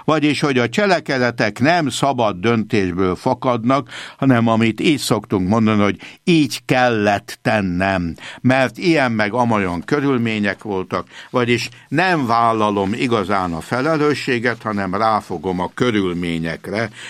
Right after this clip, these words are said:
ezért kellett így cselekednem, én ártatlan vagyok, mint a ma született bárány.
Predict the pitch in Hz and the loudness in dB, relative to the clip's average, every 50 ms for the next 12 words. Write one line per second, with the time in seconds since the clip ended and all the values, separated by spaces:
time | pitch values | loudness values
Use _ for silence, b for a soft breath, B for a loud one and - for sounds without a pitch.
0 | B B B 139 147 143 117 120 110 123 - - - 135 127 139 147 139 123 110 | B B B -2 -2 -2 0 0 -2 -2 -4 -6 -2 0 2 2 2 2 0 0
1 | 107 92 - - - - 135 117 104 104 - 127 120 123 120 101 104 - 107 92 | -2 -4 -4 -6 -2 0 0 0 0 0 -4 -4 -2 0 -2 -2 -4 -4 -6 -6
2 | 82 85 90 87 80 85 - - 131 135 131 123 104 104 - - 123 120 120 117 | -6 -6 -8 -8 -8 -8 -8 -4 -2 0 0 0 -2 -4 -4 -2 0 0 0 0
3 | 107 117 - 90 85 - - 85 82 85 87 98 98 92 92 82 - - 90 87 | -2 -4 -8 -10 -10 -10 -10 -10 -8 -6 -4 -4 -4 -2 -4 -4 -4 -6 -8 -8
4 | 80 - - 80 76 82 98 104 - - 98 - 85 82 - - - - - - | -8 -8 -12 -10 -8 -6 -6 -6 -6 -8 -10 -10 -10 -12 -10 -12 -14 -14 -12 -12
5 | 82 76 78 76 78 82 80 80 82 82 76 | -10 -10 -10 -10 -10 -10 -8 -8 -8 -10 -10